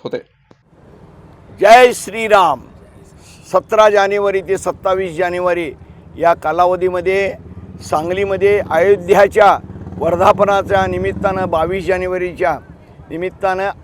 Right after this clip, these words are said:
Speaker 2: आपल्या इथं श्री रामकथा व नामसंकीर्तन सोहळ्याचं आयोजन भव्य आणि दिव्य अशा मंगलमय वातावरणात आपण करीत आहोत.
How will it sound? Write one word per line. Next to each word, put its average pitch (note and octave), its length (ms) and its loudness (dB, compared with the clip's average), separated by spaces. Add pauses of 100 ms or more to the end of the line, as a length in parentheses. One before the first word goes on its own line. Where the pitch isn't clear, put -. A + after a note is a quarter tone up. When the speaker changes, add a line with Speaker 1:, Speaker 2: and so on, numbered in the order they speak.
Speaker 2:
आपल्या D#3+ 260 -2
इथं F#3 400 2 (240)
श्री F#3 200 -2
रामकथा F3+ 520 0
व F3+ 120 -2
नामसंकीर्तन F3 840 -6
सोहळ्याचं E3 460 -6
आयोजन E3 420 -4
भव्य D#3+ 320 -4
आणि E3 180 -10
दिव्य E3 280 -10
अशा D#3+ 280 -8
मंगलमय D#3+ 480 -10
वातावरणात D3+ 580 -8
आपण D3 260 -14
करीत D3 260 -12
आहोत. C#3+ 220 -4